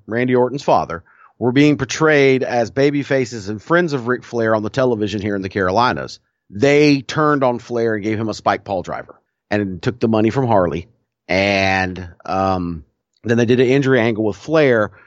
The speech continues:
where, you know, they interviewed him at home in a neck brace and the doctors weren't sure. And then he, he made his miraculous comeback, right, you know, like a month or so, so, so before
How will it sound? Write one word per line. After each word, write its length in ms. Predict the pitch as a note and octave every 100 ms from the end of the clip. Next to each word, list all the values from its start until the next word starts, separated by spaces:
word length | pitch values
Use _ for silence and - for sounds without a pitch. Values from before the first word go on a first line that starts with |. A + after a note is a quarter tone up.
| _ -
where, 200 | A#2+ A#2+
you 140 | B2
know, 60 | A#2
they 120 | B2+
interviewed 320 | C#3 B2+ C#3
him 60 | C3+
at 120 | A#2
home 400 | C3+ C3 C3 C3
in 80 | B2+
a 80 |
neck 320 | B2+ B2+ C3 -
brace 680 | B2+ B2+ A2+ A#2 A#2 A2
and 160 | A2+ G2+ - _
the 60 | -
doctors 400 | B2+ B2 - A#2+
weren't 160 | C3+
sure. 320 | B2 C3+ B2+ B2+
And 120 | A#2+
then 80 | C3+
he, 280 | C#3 C3
he 140 | B2 C3+
made 220 | C3 C3
his 160 | B2+ A#2+
miraculous 560 | B2 A#2+ B2+ B2 A#2
comeback, 520 | - C3+ B2+ A#2 A2+
right, 180 | C3 B2
you 80 | G#2
know, 120 | A2
like 140 | G#2+ G#2
a 60 |
month 300 | G#2+ A2+ A2
or 80 | A2
so, 280 | - A#2 A2+
so, 320 | - A#2 A2
so 400 | A2 - - B2
before 680 | A2 - B2+ A#2 A2 G#2 -